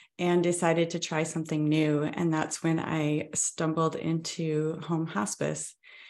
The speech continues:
where I have been over fifteen years. Um, there is where I found my, my passion in life, helping people, uh, to, to live and die well, um, helping guide people on their final stage of life.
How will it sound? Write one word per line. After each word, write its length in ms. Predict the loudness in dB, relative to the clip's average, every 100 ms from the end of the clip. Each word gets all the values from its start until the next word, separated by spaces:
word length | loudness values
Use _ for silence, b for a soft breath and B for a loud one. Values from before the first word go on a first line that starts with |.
| B B
where 500 | 0 2 4 4 2 0
I 120 | -2
have 200 | -2 -2
been 240 | -2 0 0
over 240 | -2 -2
fifteen 500 | -4 -8 -8 -4 -2
years. 600 | -2 -2 -2 -4 -6 -12 _ _ _ _ -8
Um, 800 | -2 0 0 0 -2 -2 -6 -18 _ _ _ _ _ _ _ -2
there 380 | 4 6 8 6
is 160 | 4
where 200 | 4 2
I 120 | 2 2
found 280 | 0 0
my, 280 | 0 0 -4 -8 _ _ _ _
my 280 | -4 -2 -2
passion 800 | -4 -4 -4 -4 -4 -4 -6 -6
in 220 | -6 -4 -2
life, 340 | -2 -2 -4 -2
helping 380 | -2 0 -2 -2
people, 500 | -4 -2 -2 -4 B B B B B -10
uh, 380 | -4 -2 -2 -4 -6
to, 680 | -6 -4 -2 -4 -4 -6 -10 _ _ _ _ _ -12
to 460 | -4 -2 0 -2 0
live 360 | 2 4 2 2
and 220 | 0 0
die 220 | 0 0
well, 560 | 0 -2 -2 -4 -6 -6
um, 440 | -4 -4 -4 -4
helping 360 | -4 -4 -2 -2
guide 300 | 0 0 0
people 300 | -6 -4 -2
on 140 | 0 0
their 120 | 0
final 380 | 0 0 0 -2
stage 400 | -4 -2 -2 -4
of 120 | -6
life. 360 | -4 -4 -6